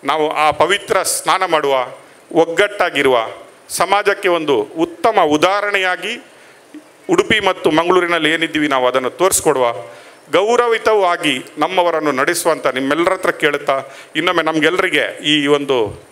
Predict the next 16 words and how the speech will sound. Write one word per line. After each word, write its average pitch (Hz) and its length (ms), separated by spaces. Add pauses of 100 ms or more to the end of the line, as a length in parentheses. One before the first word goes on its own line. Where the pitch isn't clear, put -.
(360)
ಈ 165 100
ರೀತಿಯ 170 320
ವೇದಿಕೆಯನ್ನು 156 580
ಕಲ್ಪಿಸಿ 165 480 (560)
ನಿಮ್ಮ 190 280
ಸಮಾಜದಲ್ಲಿ 175 880
ನಾನೂ 175 260
ಒಬ್ಬ 208 280
ಇದ್ದೀನಿ 165 320
ಅನ್ನುವ 135 340 (140)
ಗೌರವ 160 320
ಕೊಟ್ಟಿದ್ದಕ್ಕೆ 131 680 (380)
ಕಾರ್ಕಳದ 156 380
ನನ್ನೆಲ್ಲ 139 480 (520)
ಅಣ್ಣ 151 180
ತಮ್ಮಂದರಿಗೆ 131 760